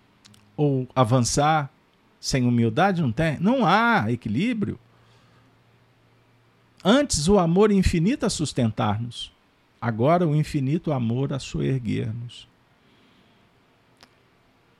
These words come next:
Essa frase, ela encaixa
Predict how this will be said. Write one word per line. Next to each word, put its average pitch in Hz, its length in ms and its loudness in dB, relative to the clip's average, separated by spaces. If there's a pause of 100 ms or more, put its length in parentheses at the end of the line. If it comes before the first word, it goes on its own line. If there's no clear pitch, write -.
(1600)
Essa 190 200 -2
frase, 208 460 0
ela 202 160 0
encaixa 202 640 -2